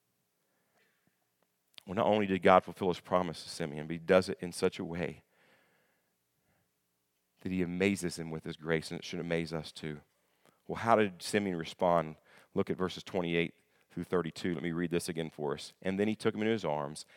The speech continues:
and blessed God and said, 'Now, Lord, you are releasing your bondservant to depart in peace according to your word.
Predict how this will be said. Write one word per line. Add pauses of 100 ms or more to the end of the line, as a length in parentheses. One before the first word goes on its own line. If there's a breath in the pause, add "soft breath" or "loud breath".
and
blessed
God
and
said,
'Now,
Lord,
you
are
releasing
your
bondservant (280 loud breath)
to
depart
in
peace
according
to
your
word.